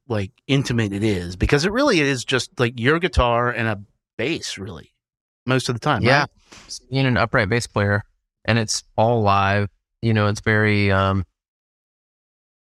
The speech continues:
Speaker 2: very quiet, very, like, when we went into the studio to record it, Aiden Eubank, who's killer, fucking incredible bass player,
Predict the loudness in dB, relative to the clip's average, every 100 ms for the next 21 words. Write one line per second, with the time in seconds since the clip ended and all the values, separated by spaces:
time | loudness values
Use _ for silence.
0 | _ _ _ _ _ _ _ 0 0 0
1 | -4 -20 -8 0 2 4 4 4 2 0
2 | -2 0 2 2 2 2 0 -6 -20 _
3 | _ _ _ _ _ _ -20 _ _ _
4 | _ -4 0 2 2 2 2 0 -2 _
5 | _ _ -2 0 0 0 2 2 2 0
6 | -2 0 2 2 0 0 0 0 -4 -6
7 | _ -2 0 2 0 0 -2 -2 -2 -8
8 | -18 -6 0 2 2 0 -2 -2 -2 -6
9 | -10 _ _ _ -2 0 2 0 0 0
10 | -2 0 0 0